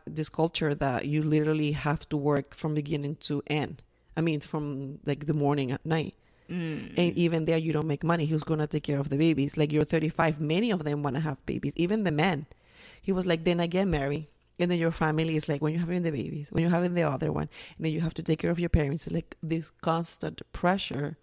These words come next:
Speaker 1: that it never ends. And he's like, "That's why the, the suicide rate is so high in the youth in these countries, because the pressure is crazy."
Speaker 2: That reminded me of something. Like, when you were talking about how in the Saha,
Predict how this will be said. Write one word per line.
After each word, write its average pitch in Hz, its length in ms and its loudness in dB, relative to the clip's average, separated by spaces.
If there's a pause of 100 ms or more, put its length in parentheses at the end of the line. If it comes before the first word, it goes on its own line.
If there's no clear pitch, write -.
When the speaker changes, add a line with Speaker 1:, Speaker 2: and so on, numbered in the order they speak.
(680)
Speaker 1:
that 143 440 0 (1200)
it 170 100 2
never 160 320 2
ends. 165 520 -2
And 156 120 -2
he's 156 200 -4
like, 151 300 -4
"That's 151 180 -2
why - 240 -8 (180)
the, 160 240 -2 (320)
the 147 100 -10
suicide 151 840 -2 (720)
rate 160 220 0
is 156 100 -2
so 156 360 4
high 156 360 0 (160)
in 151 360 -6
the 147 100 -6
youth 156 380 0
in 147 100 -4
these 147 160 -4
countries, 160 400 -6
because 147 260 -6
the 151 80 -8
pressure 147 340 -2
is 160 160 -4
crazy." - 500 -8 (220)
Speaker 2:
That 214 180 -8
reminded 180 460 -8
me 156 160 -12
of 156 80 -14
something. 160 460 -14 (1400)
Like, 202 120 0
when 214 120 2
you 208 80 0
were 196 60 -2
talking 202 260 -4
about 196 240 2
how 175 180 0
in 175 100 -4
the 175 60 -6
Saha, 170 560 -4